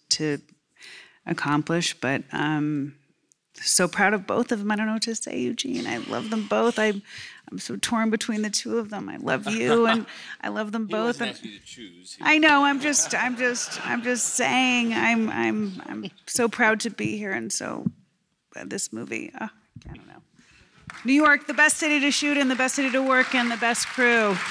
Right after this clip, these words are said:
Speaker 1: Todd, I love you. Joaquin, Larry, Mark.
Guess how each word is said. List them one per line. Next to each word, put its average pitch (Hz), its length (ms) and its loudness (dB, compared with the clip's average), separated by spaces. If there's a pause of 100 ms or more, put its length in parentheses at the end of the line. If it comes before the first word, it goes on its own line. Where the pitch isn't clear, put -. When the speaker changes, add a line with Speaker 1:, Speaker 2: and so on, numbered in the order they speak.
(560)
Speaker 1:
Todd, 254 260 4
I 254 100 4
love 247 240 -2
you. 254 120 -4
Joaquin, 247 720 0
Larry, 240 500 4 (140)
Mark. 240 380 2